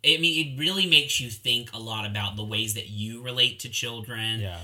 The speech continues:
Speaker 1: Even the way that we process things as adults.
Speaker 2: Yeah.
Speaker 1: I was like, "Okay, this is a, like,"
Speaker 2: It's really
Speaker 1: yeah.
Speaker 2: beautiful.
Speaker 1: Now, did the director speak about why it's in black and white?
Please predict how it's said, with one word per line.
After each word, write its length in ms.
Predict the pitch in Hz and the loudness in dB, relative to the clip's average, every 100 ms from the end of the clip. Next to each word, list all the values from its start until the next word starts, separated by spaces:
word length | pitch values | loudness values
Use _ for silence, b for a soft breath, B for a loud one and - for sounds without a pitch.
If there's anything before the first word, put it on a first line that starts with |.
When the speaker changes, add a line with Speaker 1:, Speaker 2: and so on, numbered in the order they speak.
| 92 | -10
Speaker 1:
Even 300 | - 185 214 | -2 0 2
the 80 | 196 | 0
way 240 | 156 151 143 | 2 2 2
that 240 | 127 - | 0 -4
we 200 | 117 123 | -8 -6
process 520 | 123 120 117 117 117 123 | -6 -8 -2 0 0 0
things 280 | 117 107 | -2 -4
as 160 | 107 101 | -4 -2
adults. 680 | 98 98 101 104 98 - _ | -2 -4 -4 -4 -6 -10 _
Speaker 2:
Yeah. 320 | 110 104 90 85 B B B | 0 2 2 0 B B B
Speaker 1:
I 140 | 104 117 | -6 -4
was 140 | 110 | -2
like, 180 | 107 98 | -2 -4
"Okay, 240 | 104 98 92 | -4 -4 -2
this 220 | 107 - | 2 2
is 140 | 104 87 | 2 -2
a, 80 | 87 - - | -6 -18 -8
like," 240 | 101 95 - _ _ - | -4 -4 -6 _ _ -8
Speaker 2:
It's 160 | 104 | -4
really 500 | 104 104 107 101 90 | -4 -2 0 0 0
Speaker 1:
yeah. 140 | 98 90 | -4 -4
Speaker 2:
beautiful. 440 | 82 82 85 82 | -8 -10 -12 -4
Speaker 1:
Now, 160 | 151 143 | 0 2
did 180 | 139 127 | 0 -2
the 160 | 135 | -2
director 360 | 127 135 143 175 | -2 -4 -4 -4
speak 280 | - 135 135 | -2 -2 -4
about 200 | 131 107 | -6 -6
why 160 | 110 | -4
it's 140 | 101 107 | -4 -4
in 100 | 107 | -4
black 240 | 98 101 | -4 -4
and 140 | 101 98 | -6 -6
white? 420 | 104 120 127 | -6 -6 -8